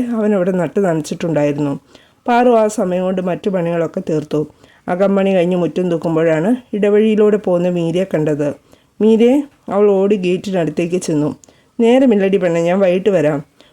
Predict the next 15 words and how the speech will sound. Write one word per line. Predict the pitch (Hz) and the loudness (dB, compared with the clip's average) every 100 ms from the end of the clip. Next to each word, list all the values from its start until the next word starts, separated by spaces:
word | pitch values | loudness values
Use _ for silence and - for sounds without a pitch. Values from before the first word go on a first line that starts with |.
| _ - | _ -4
ബസ്സിൻ്റെ | 202 233 214 208 | -2 2 2 4
ഹോണടി | 175 175 185 185 | 2 2 2 2
കേട്ടതും | 170 156 175 220 - | 0 0 0 0 0
ഉറക്കെ | 185 190 240 | -2 -2 -2
വിളിച്ച് | 196 180 185 | -2 -2 -2
പറഞ്ഞിട്ട് | 165 165 165 | -2 0 -2
മീര | 185 170 170 | -2 0 -2
പാടത്തേക്ക് | 185 175 160 165 190 175 | 0 -2 -2 -2 -2 -2
ഇറങ്ങി | 165 175 | -2 0
ഓടി. | 156 156 147 127 _ _ _ _ | 0 0 -2 -4 _ _ _ _
ദിവസങ്ങൾ | 240 240 254 254 247 | 0 2 4 4 4
പോകെ | 247 208 214 | 2 2 2
പാറു | 214 196 190 | 0 0 2
ജിത്തുവിന് | 208 196 165 196 208 196 | 0 -2 -2 0 0 0
നല്ലൊരു | 165 175 180 | 0 0 -2